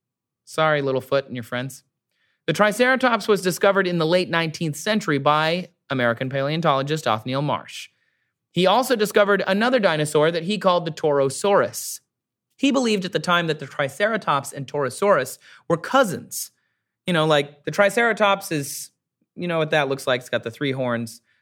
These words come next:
The Torosaurus also has three horns, but it's larger, it's rounder, it's more, whoo, it's more flamboyant.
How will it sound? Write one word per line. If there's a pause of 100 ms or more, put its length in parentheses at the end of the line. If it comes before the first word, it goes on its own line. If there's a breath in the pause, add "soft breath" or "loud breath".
The
Torosaurus
also
has
three
horns,
but
it's
larger,
it's
rounder,
it's
more, (340 loud breath)
whoo,
it's
more
flamboyant.